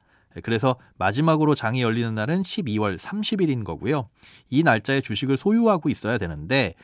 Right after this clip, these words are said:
이 소유의 기준은 내 주식 계좌에 주식이 찍혀 있는지를 따지는 게 아니라 주주 명부라는 곳에 이름이 올라갔는지를 따지게 됩니다. 그런데 이 주주 명부에 이름이 적히는 시점은 오늘 주식을 샀다면 평일 기준으로 이틀 뒤입니다.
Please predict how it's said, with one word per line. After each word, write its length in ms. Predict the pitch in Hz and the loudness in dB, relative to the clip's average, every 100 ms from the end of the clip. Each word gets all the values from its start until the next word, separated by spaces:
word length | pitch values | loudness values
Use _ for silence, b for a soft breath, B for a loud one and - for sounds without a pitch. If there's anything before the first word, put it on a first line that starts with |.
| b b b | b b b
이 80 | 127 | -6
소유의 380 | - 240 233 190 | 2 2 4 2
기준은 580 | 117 131 120 107 120 151 b b | 2 0 0 0 -4 -8 b b
내 160 | 120 139 | 0 0
주식 320 | - 110 165 | 0 -4 0
계좌에 280 | 151 135 135 | 0 0 -2
주식이 560 | - 107 135 143 135 - | -4 -6 -2 -2 -2 -4
찍혀 380 | - 202 - 254 | -10 -8 0 0
있는지를 420 | 233 202 165 139 | 2 0 0 -2
따지는 360 | 147 143 151 | -2 -2 -4
게 100 | 131 | -2
아니라 400 | 110 85 135 123 - b b | -2 -2 -2 -2 -4 b b
주주 360 | - - 135 220 | -10 -6 0 2
명부라는 680 | 160 120 143 165 165 139 127 | 4 2 2 2 2 0 0
곳에 220 | 110 131 | -2 -4
이름이 320 | 101 107 123 | -4 -2 -2
올라갔는지를 680 | 98 98 139 139 113 90 90 | -2 0 0 0 -2 -4 -4
따지게 320 | 120 120 117 | -4 -4 -6
됩니다. 420 | 98 76 73 - _ B B B B B B | -8 -10 -12 -14 _ B B B B B B
그런데 240 | - 147 165 | -2 2 4
이 160 | 151 | 2
주주 320 | 143 135 147 196 | 0 -2 2 4
명부에 400 | 180 165 160 139 | 4 4 2 2
이름이 320 | 113 147 147 | 2 0 0
적히는 400 | 110 - 139 135 | -4 -4 -2 -2
시점은 560 | - - 143 175 101 - b b b - | -2 0 2 4 2 -4 b b b -4
오늘 360 | 107 170 208 | 4 6 6
주식을 360 | 175 127 143 143 | 4 0 2 2
샀다면 680 | 139 - 120 165 220 247 247 | -2 -4 -2 2 2 0 -8
평일 320 | - 240 226 | -6 -2 0
기준으로 440 | 160 123 107 107 101 | 0 -2 -2 -2 -2
이틀 380 | 123 - - 104 | -4 -4 -2 -2
뒤입니다. 560 | - 127 156 90 87 | 2 2 2 0 -6